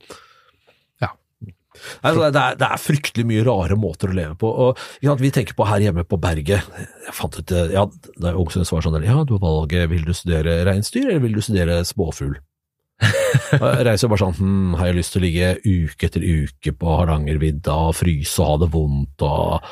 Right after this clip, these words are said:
Speaker 2: nei, jeg er litt makelig anlagt», så jeg var sånn, «Nei, jeg tror kanskje ikke det.» Og så var det der småfuglen, jeg var sånn, «Åh, jeg orker ikke mer småfugl.» Eh, så jeg var sånn, «Nei, jeg vil drive med frosk, jeg vil drive med amfibier.»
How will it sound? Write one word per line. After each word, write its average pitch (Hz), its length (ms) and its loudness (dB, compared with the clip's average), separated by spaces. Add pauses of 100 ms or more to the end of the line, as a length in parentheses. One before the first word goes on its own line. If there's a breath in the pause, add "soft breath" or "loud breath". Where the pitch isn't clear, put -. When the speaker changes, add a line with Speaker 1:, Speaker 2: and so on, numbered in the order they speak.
(320 loud breath)
Speaker 2:
nei, - 140 -6
jeg - 100 -10
er - 160 -10
litt 80 240 -2
makelig 87 480 0
anlagt», 85 480 0
så 90 140 2
jeg 90 100 2
var 82 160 0
sånn, 78 100 -4
«Nei, 92 220 -2
jeg - 80 -14
tror - 160 -12
kanskje - 160 -4
ikke 92 140 -6
det.» - 80 -6 (100)
Og 98 100 -2
så - 80 2
var 90 140 0
det 82 80 2
der 82 80 -2
småfuglen, 80 400 -2
jeg 82 80 -6
var 90 140 -8
sånn, - 100 -20
«Åh, - 480 -14
jeg - 80 -20
orker - 220 -16
ikke - 160 -20
mer - 100 -12
småfugl.» - 300 -20 (680 loud breath)
Eh, 131 400 6
så 123 80 -2
jeg 120 80 2
var 101 80 0
sånn, 95 160 2
«Nei, 170 140 2
jeg 104 100 2
vil 110 140 0
drive 85 180 2
med 104 80 -6
frosk, - 800 -6
jeg 90 100 -2
vil 92 80 -2
drive 80 80 -2
med 87 140 -2
amfibier.» 107 680 0